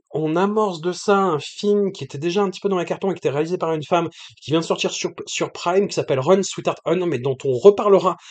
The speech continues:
dans la deuxième partie du bilan, euh, cinéma d'horreur deux mille vingt-deux avec Jérémy, dont je ne vais pas, euh,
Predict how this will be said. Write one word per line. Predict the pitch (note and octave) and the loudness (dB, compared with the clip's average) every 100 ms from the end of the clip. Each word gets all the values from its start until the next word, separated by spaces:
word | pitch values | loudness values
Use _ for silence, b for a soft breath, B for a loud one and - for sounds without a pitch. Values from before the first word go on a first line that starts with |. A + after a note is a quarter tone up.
| B B2+ | B -8
dans | C#3+ | -2
la | C#3 | 0
deuxième | C#3 G#3+ A3 | 2 2 2
partie | G3+ - - | 0 -6 -10
du | E3 | -10
bilan, | D3+ D#3+ E3 D#3+ C#3+ | -6 0 2 4 2
euh, | |
cinéma | B2+ D#3+ D3+ | 0 -2 -2
d'horreur | C#3+ D#3 | 0 0
deux | C#3+ | 0
mille | C3+ | -2
vingt-deux | C3 B2+ B2+ C#3+ | -4 -4 -2 -2
avec | A2+ G#2+ | -4 -4
Jérémy, | A2+ C#3+ C#3 D3 C#3 | -4 -2 -2 -4 -8
dont | A2 | -8
je | G2+ | -8
ne | G2+ | -10
vais | G2 G2+ - | -8 -8 -8
pas, | F#3 F#3 D3 | -8 -6 -4
euh, | D3 C3 | -4 -4